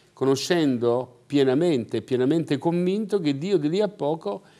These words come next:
avrebbe mandato un grande giudizio sull'umanità di allora. Oggi naturalmente ci ritroviamo allo stesso punto di millenni fa.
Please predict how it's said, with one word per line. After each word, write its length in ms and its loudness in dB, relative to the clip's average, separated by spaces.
avrebbe 360 -2
mandato 380 -2
un 80 -2
grande 400 -4
giudizio 500 -6
sull'umanità 1120 -10
di 180 -8
allora. 440 -10
Oggi 340 0
naturalmente 920 2
ci 160 0
ritroviamo 640 2
allo 160 2
stesso 380 -2
punto 420 -2
di 360 0
millenni 560 2
fa. 300 -2